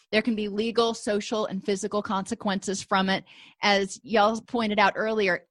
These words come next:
anger is exhausting, and anger explosions are even more exhausting, 'cause think about how much energy it takes for an explosion. Have people review their anger log from the past week and identify the event that got them the most angry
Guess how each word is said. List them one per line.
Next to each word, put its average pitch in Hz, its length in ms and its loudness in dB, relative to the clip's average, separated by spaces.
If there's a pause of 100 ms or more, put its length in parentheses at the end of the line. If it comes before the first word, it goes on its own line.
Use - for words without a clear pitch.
(140)
anger 294 340 0
is 170 180 -8
exhausting, 170 1040 -4 (320)
and 214 240 0
anger 247 340 2
explosions 254 1120 0 (240)
are 220 120 6
even 240 280 2
more 262 240 6
exhausting, 170 580 -2
'cause 180 120 -12
think 262 160 0
about 226 160 4
how 254 120 4
much 247 240 4
energy 226 360 0
it - 100 -8
takes 208 260 -4
for 202 140 -6
an 185 80 -4
explosion. - 600 -6 (220)
Have 185 200 2
people 294 260 0
review 294 300 -2
their 285 160 4
anger 302 260 2
log 294 320 6
from 277 100 0
the 269 80 2
past 277 360 0
week 262 380 -4
and 214 100 0
identify 240 680 2
the 208 300 -2
event 277 520 0 (260)
that 214 120 0
got 226 240 4
them 208 240 -2
the 302 200 -4
most 320 380 0
angry 254 500 0